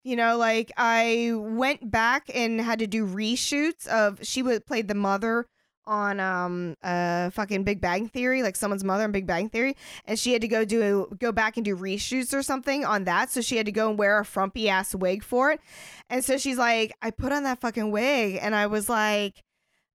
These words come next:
ugh, like, what was I thinking ever? Like, you know, this is so much cooler to have this, like,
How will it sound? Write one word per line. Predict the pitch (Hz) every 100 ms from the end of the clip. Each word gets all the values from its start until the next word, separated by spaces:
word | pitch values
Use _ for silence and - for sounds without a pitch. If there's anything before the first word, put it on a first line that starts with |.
| _ 294
ugh, | 330 403 311 220 202 254
like, | 226 233 285
what | 381
was | 427
I | 254
thinking | - - 269 480 480 339 277
ever? | 240 240 220 220 208
Like, | 214 220 214
you | 254
know, | 226 214 220
this | 262 392
is | 320
so | - 202
much | 202 214
cooler | - 302 370
to | 208
have | 208 202
this, | 202
like, | 202